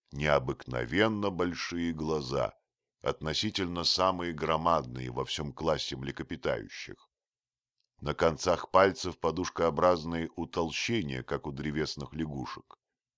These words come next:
Маки домовой живет на Малайских островах в лесах, одиноко и не встречаясь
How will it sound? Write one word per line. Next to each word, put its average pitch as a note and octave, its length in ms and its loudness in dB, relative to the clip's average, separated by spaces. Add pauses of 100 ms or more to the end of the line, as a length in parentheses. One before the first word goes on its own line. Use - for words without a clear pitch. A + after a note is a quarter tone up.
(500)
Маки D#2 400 -2
домовой D#2 640 0 (240)
живет D2+ 400 0
на E2+ 100 -2
Малайских E2 720 2
островах D#2+ 760 0
в D2+ 80 -6
лесах, E2 600 0 (380)
одиноко F#2 760 0 (300)
и C3 80 0
не B2 140 2
встречаясь E2+ 920 2